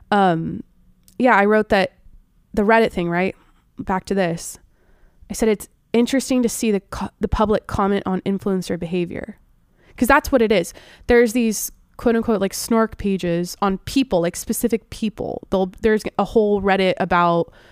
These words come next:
a certain person and how they conduct themselves. And I just think it's so interesting. It's a good, like, window into public perception of influencing and how people are so oblivious to their own <laughs> bullshit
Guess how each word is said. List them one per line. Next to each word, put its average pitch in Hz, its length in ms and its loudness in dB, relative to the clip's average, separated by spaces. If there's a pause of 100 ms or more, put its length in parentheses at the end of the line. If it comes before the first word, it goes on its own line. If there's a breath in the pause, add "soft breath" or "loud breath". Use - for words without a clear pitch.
(220 soft breath)
a 196 60 -2
certain - 420 -2
person 233 380 2
and 180 100 -2
how 196 140 2
they 208 100 0
conduct 226 320 0
themselves. - 500 -4 (460 soft breath)
And 226 80 4
I 233 80 6
just 240 160 0
think 254 140 2
it's - 100 -4
so 226 240 2
interesting. 226 380 -2
It's 220 160 -2
a 226 40 4
good, 240 320 2
like, 247 440 0 (600)
window 226 380 4
into 202 800 0 (720)
public 226 340 0
perception 202 580 -2
of 185 340 -6 (340)
influencing 254 800 0 (500)
and 202 560 2 (800)
how 226 200 2
people 247 280 -2
are 240 100 4
so - 260 2
oblivious 208 340 0
to - 80 -2
their 202 140 0
own 190 100 0
<laughs> 185 60 -2
bullshit 330 500 2